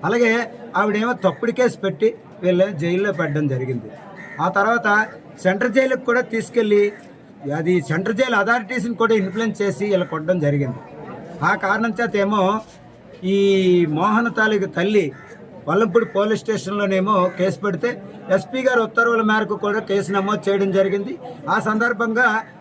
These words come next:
ఆవిడ్ని సస్పెండ్ చేయాలని ఈవేళ ధర్నా ర్యాలీ చేయడం జరిగింది. ఆవిడ మీద కూడా చట్టపరమైన చర్యలు తీసుకోవాలంటే ఛార్జ్‌షీట్ దాఖలు చేయాలి స్పెషల్ కోర్టులో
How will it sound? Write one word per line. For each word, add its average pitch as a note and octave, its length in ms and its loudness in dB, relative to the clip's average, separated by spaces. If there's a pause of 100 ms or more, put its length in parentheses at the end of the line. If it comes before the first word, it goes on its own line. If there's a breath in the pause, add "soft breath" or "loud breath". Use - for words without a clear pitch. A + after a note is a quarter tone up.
(100)
ఆవిడ్ని G#3+ 300 0
సస్పెండ్ A3 500 0
చేయాలని A3+ 460 2
ఈవేళ G#3 280 2
ధర్నా G3 400 0
ర్యాలీ G3+ 380 0
చేయడం G3 280 0
జరిగింది. G#3 460 2 (340 loud breath)
ఆవిడ A3 220 4
మీద A#3 200 2
కూడా A#3 540 2 (540)
చట్టపరమైన A3 540 0
చర్యలు A3 420 4
తీసుకోవాలంటే G#3+ 840 0
ఛార్జ్‌షీట్ G3 360 0
దాఖలు G3 380 -2
చేయాలి G#3 320 0
స్పెషల్ F#3+ 340 -2
కోర్టులో G3+ 400 -2